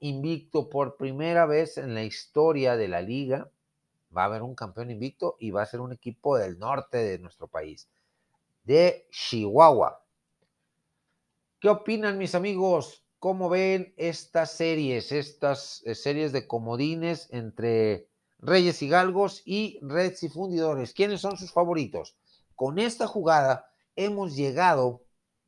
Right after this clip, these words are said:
a anotar con nuestro fullback una carrera de dos,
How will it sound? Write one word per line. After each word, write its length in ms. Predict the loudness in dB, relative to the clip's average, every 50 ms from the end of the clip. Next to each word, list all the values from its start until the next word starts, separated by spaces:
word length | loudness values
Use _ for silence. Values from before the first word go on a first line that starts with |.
| _ _ _ _ _ _ _ _ _ _ _ _ _ _ _ _ _ _ _ _ _ _ _ _
a 460 | 0 2 4 6 4 4 2 0 -8 _ _
anotar 720 | -6 -6 -6 -6 -6 -10 -2 2 4 6 6 6 4 0 -4 -6
con 160 | -6 -6 -6
nuestro 280 | -6 -8 -6 -6 -8 -6
fullback 540 | -2 0 0 2 4 4 4 4 2 -2
una 160 | -8 -10 -8 -6
carrera 400 | -4 -2 -2 0 0 0 0 0
de 140 | 0 -2
dos, 500 | -2 -2 -2 -2 -2 -4 -6 -10 -18 _